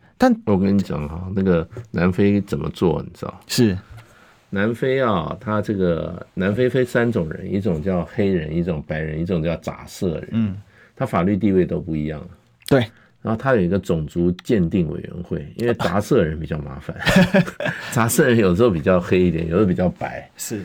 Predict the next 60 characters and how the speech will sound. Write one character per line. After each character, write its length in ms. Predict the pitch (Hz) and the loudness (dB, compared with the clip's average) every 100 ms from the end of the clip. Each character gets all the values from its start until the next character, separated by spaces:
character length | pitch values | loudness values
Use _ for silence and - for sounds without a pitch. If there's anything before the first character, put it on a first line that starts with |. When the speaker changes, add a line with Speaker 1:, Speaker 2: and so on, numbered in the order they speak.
| 90 | -4
Speaker 1:
有 100 | 135 | 0
混 240 | 170 151 | 2 2
血 140 | 123 | 2
的 100 | 101 | 2
问 140 | 113 110 | 2 2
题。 160 | - - | 0 -2
Speaker 2:
然 200 | 104 120 | -2 2
后 160 | 160 139 | 2 4
呢， 160 | 120 | 2
他 220 | 110 120 | 2 2
叫 100 | 123 113 | 2 2
种 200 | 92 85 | 0 0
族 160 | 92 | 0
鉴 240 | 95 117 101 | 2 2 2
定 220 | 101 80 | 2 0
委 60 | |
员 120 | 80 80 | -4 -2
会， 160 | 98 | 0
常 260 | 85 90 104 | 0 -2 -2
常 240 | 104 92 | 0 0
会 200 | 92 113 | 2 2
说， 180 | 90 95 | 2 0
被 240 | 90 110 90 | 2 0 0
告 260 | - 113 | 2 2
密 180 | 98 87 | 4 2
说 180 | 87 82 | 2 2
，“哎， 100 | 98 | 4
那 140 | 110 | 4
个 100 | 101 | 4
人 260 | 85 80 82 | 2 2 -2
杂 240 | - 80 82 | -2 0 0
色， 240 | - 107 - | 0 -2 2
那 120 | 131 | 4
个 120 | 107 | 4
人 180 | 82 82 | 4 0
其 220 | - 80 | -2 -2
实 160 | 85 82 | 0 -2
是 120 | 87 | -2
杂 280 | - 73 76 | -4 -4 -4
色 200 | - 80 | -2 -2
人， 220 | - 101 | -4 -8
他 120 | 92 87 | -4 -2
不 140 | 90 | 0
是 140 | 87 | -2
白 180 | 80 - - | -4 -8 -10
人。” 140 | - - - _ _ _ | -12 -16 -20 _ _ _
就 140 | 87 | -8
害 240 | - 85 | -4 -6
他， 260 | 80 78 76 - | -6 -10 -12 -16
你 80 | - | -18
知 40 | |
道？ 100 | - - _ _ - - _ | -20 -20 _ _ -20 -20 _
就 140 | 110 | 0
送 140 | 131 | 4
到 120 | 120 104 | 4 4
检 200 | 87 80 | 2 0
举-， 140 | 85 | 0
Speaker 1:
哎。 60 | 85 | -2
Speaker 2:
种 200 | - 90 | 2 4
族 160 | 90 | 4